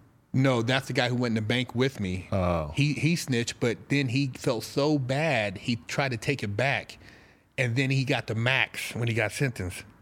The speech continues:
Speaker 2: Because the cops were so mad that he tried to recant his
Speaker 1: Well,
Speaker 2: statement?
Speaker 1: well, no, because the judge said they were gonna give him a deal for, like, six, seven years. I was looking at the most time because I had the, the most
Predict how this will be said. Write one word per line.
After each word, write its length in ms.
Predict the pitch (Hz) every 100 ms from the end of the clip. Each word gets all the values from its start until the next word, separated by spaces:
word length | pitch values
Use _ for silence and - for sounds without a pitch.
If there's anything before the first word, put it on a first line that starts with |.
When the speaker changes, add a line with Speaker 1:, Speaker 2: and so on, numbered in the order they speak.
| _
Speaker 2:
Because 360 | 120 - 123 107
the 80 | 113
cops 300 | 110 107 -
were 80 |
so 160 | - 117
mad 320 | 104 98 104
that 100 | 107
he 60 | 101
tried 240 | - 107
to 180 | 101 95
recant 400 | 95 98 107 95
his 140 | 92
Speaker 1:
Well, 100 | -
Speaker 2:
statement? 280 | - 180 156
Speaker 1:
well, 100 | 175 170
no, 220 | 185 151
because 440 | 151 143 170 151
the 100 | 135
judge 340 | 127 165 185 -
said 480 | 185 190 156 139 -
they 140 | 151
were 120 | 185 202
gonna 140 | 143
give 120 | 143
him 60 | 123
a 40 |
deal 340 | 113 156 185 160
for, 180 | -
like, 240 | 135 123 -
six, 240 | - 147
seven 220 | 151 135
years. 240 | 135 202 131
I 80 | 165
was 100 | 247
looking 180 | 180 143
at 80 |
the 60 | 131
most 220 | 135 127
time 280 | - 196 170
because 320 | 123 131 117
I 160 | 120 135
had 260 | 139 127
the, 120 | 120 107
the 240 | 123 127
most 380 | 123 127 117